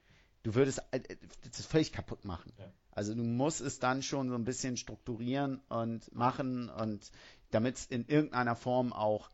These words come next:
Speaker 1: haltbar ist.
Speaker 2: Ist jetzt
Speaker 1: Beim
Speaker 2: eigentlich
Speaker 1: Sport hast du gewisse Regeln. Äh, du bist ja zeitabhängig immer, beziehungsweise rundenabhängig, was auch immer da ist. Deswegen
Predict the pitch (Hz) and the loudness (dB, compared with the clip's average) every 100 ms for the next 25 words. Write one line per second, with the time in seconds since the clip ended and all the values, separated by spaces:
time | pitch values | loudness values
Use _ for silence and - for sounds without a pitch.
0 | - 151 160 160 - 85 90 - 90 82 | -4 8 8 8 4 4 4 0 -4 -6
1 | - - - - - _ _ 139 - 135 | -8 -14 -20 -20 -20 _ _ -10 -10 10
2 | 143 151 - 202 226 180 185 185 156 165 | 12 12 10 10 10 10 8 8 6 6
3 | - 117 160 370 196 - - - - _ | 4 6 6 6 0 -6 -18 -20 -20 _
4 | _ 139 139 139 131 127 160 160 143 131 | _ 6 8 8 6 0 2 8 8 6
5 | - 165 - - 185 190 190 - 196 196 | 8 8 8 2 0 0 -2 -2 6 6
6 | 185 151 - 110 101 107 151 190 170 147 | 6 2 -2 -2 -2 0 0 2 2 2
7 | 156 147 143 - 135 - 117 127 117 107 | 2 0 -2 2 0 0 -4 0 4 4
8 | 98 - - 269 165 165 | 4 -2 -6 -6 -4 -6